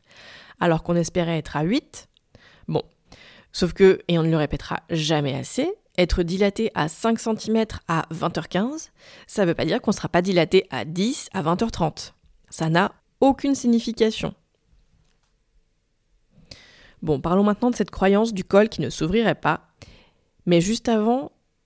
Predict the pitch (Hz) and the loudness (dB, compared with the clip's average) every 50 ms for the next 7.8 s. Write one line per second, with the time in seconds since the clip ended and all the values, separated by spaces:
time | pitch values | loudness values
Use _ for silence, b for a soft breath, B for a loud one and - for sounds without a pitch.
0 | _ _ _ _ - 190 190 190 190 196 190 214 247 247 - - 277 277 233 - | _ _ _ _ -6 -4 -2 2 2 2 4 2 0 -4 -4 -2 -2 -2 -2 -2
1 | _ _ _ - 175 170 165 - - - - - 226 226 220 233 262 277 - - | _ _ _ -6 -4 -4 -4 -6 -12 -12 -8 -4 0 4 4 4 4 2 -4 -2
2 | 196 175 170 170 196 202 190 175 - - - - - - 214 _ _ _ b b | 0 0 2 4 4 4 4 4 0 -4 -8 -8 -8 -8 -14 _ _ _ b b
3 | b b b b b b b b b b b b - - - 170 165 - 262 277 | b b b b b b b b b b b b -12 -8 -6 -4 0 2 2 2
4 | 277 262 214 190 175 196 - - - - - - 165 - 202 220 - - 202 180 | 2 0 0 2 0 0 0 -2 -6 -6 -2 -2 -2 0 0 -2 0 2 2 2
5 | 160 190 226 220 220 - - 175 170 185 214 240 - 180 170 185 180 - 240 240 | 4 2 2 2 0 0 0 2 2 2 0 0 -4 -6 -6 -4 0 0 0 0
6 | - - - - 165 - 175 175 156 170 170 - 240 208 156 147 147 151 160 214 | -2 -8 -4 -4 -4 -2 -2 0 0 0 0 2 0 0 0 -2 -4 -4 0 0
7 | 226 220 208 202 214 214 180 165 - - 151 127 - - - | 2 4 4 2 4 2 0 -2 -2 -4 -6 -6 -6 -12 -20